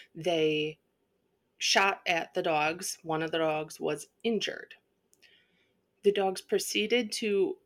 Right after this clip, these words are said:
run into the house and stay there. And because the sheriff, when he got on scene, had seen that there was blood on the doggy door.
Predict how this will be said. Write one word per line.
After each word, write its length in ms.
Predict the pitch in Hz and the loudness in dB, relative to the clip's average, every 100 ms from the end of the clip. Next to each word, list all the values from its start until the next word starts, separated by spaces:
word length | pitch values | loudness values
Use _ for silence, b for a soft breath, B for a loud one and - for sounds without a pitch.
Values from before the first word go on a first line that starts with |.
| - | -16
run 640 | 170 165 175 190 220 240 - _ _ - | -8 -2 0 2 0 0 -6 _ _ 4
into 640 | 208 285 359 370 311 294 | 4 6 2 0 -2 -2
the 140 | 277 262 247 - - | -2 -4 -6 -10 -2
house 720 | 247 233 - 262 - - - _ _ | -2 0 -4 -6 -6 -8 -12 _ _
and 240 | 196 190 185 | 0 0 0
stay 500 | - - - 254 233 | -6 -6 0 2 2
there. 460 | 220 - 69 214 240 _ - _ B B B _ - | 0 -4 -4 -4 -8 _ -20 _ B B B _ -2
And 220 | 196 185 | 0 2
because 680 | 190 185 - 214 202 196 - | 2 2 0 0 2 0 -6
the 500 | 214 202 196 190 185 - _ | -4 0 2 4 2 -2 _
sheriff, 640 | - - - 262 196 190 - | 0 2 2 0 0 -2 -4
when 160 | 190 185 | -6 -4
he 220 | 185 208 | -2 -2
got 260 | 202 180 | 0 -2
on 240 | 175 175 165 | -2 -4 -6
scene, 720 | - - 277 190 143 160 208 _ b b b b b b b _ _ | -6 -4 0 0 0 -2 -8 _ b b b b b b b _ _
had 640 | - 196 185 180 175 185 - _ _ _ _ _ _ | -2 0 0 0 -2 -4 -8 _ _ _ _ _ _
seen 460 | - - 233 233 220 | -2 0 4 4 4
that 180 | 196 - | 2 0
there 180 | 185 | -2
was 300 | 170 170 165 - | -2 -4 -6 -12
blood 380 | - 175 185 196 | -10 0 2 4
on 160 | 208 185 | 2 0
the 140 | 175 | -2
doggy 560 | 160 185 208 214 175 151 | -2 -2 0 -2 -4 -4
door. 460 | 131 71 50 - | -4 -4 -6 -10